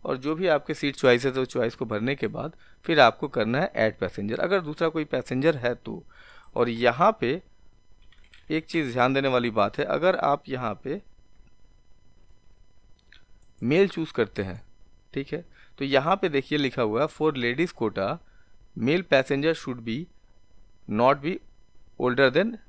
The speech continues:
eleven years, मतलब मेल पैसेंजर जो है ग्यारह साल से अधिक का उम्र का नहीं होना चाहिए। लेकिन अगर आप इसे फीमेल चूज़ करते हैं तो ये कोई दिक्कत नहीं है, आप ऐसे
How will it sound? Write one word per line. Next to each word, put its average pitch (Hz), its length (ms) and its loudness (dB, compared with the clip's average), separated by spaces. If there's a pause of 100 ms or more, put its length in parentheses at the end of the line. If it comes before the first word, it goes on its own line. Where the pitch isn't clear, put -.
eleven 110 340 4
years, 98 360 -8
मतलब 156 320 -2
मेल 170 240 0 (240)
पैसेंजर 156 320 2
जो 139 140 4
है 185 100 6
ग्यारह 131 240 6
साल 123 200 0
से 151 120 -4
अधिक 117 240 -8
का 240 180 -8 (360)
उम्र 120 200 0
का - 140 -6
नहीं 143 200 -2
होना 95 200 -8
चाहिए। - 340 -14 (400)
लेकिन 131 320 -2
अगर 175 300 2
आप 165 240 2
इसे 156 180 0
फीमेल 165 360 -2
चूज़ 135 240 -6
करते 104 300 -4
हैं 170 180 -6 (920)
तो 175 80 -2
ये 208 140 2
कोई 151 240 4
दिक्कत 127 360 -2
नहीं 151 100 0
है, 160 60 2
आप 113 220 -2
ऐसे 135 280 -4